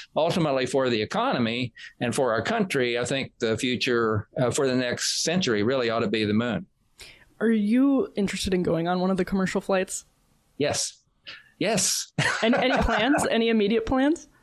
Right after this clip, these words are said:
Speaker 1: I have been asked by one of them if I would go, and I said, "Absolutely." And they said, "Well, you're on the list." And I went, "How long is that list?" <laughs> He wouldn't tell me, so I don't know. I mean, I'm here. They know my phone number, and, uh, so,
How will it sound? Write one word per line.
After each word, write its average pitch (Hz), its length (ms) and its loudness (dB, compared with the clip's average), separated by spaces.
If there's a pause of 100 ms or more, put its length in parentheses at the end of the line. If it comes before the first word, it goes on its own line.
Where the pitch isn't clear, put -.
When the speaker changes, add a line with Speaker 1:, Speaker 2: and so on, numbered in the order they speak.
(380)
Speaker 1:
I 165 120 -2
have 240 180 2
been 180 160 2
asked 175 260 -2
by 143 80 2
one 156 220 2
of 139 120 0
them 135 160 2
if 202 220 -2
I 156 80 0
would 120 180 0
go, 127 280 0
and 131 100 -2
I 127 80 0
said, 135 240 0
"Absolutely." 160 640 0
And 131 100 0
they 131 100 0
said, 127 180 0
"Well, 180 180 2
you're 160 140 0
on 165 100 0
the 147 60 0
list." 151 340 0
And 139 100 -2
I 135 60 0
went, 139 180 0
"How 247 220 2
long 233 220 4
is 151 80 0
that 165 180 2
list?" - 420 -4
<laughs> - 1500 -4
He 190 100 2
wouldn't 214 240 2
tell 202 240 2
me, 151 180 0
so 151 380 0 (260)
I 165 140 -4
don't 196 160 0
know. 170 320 0
I 160 80 -2
mean, 165 200 0
I'm 180 120 0
here. 175 320 2
They 151 120 2
know 160 160 0
my 147 160 -2
phone 160 280 0
number, 127 560 2
and, 120 500 -2
uh, 117 320 0
so, 120 600 0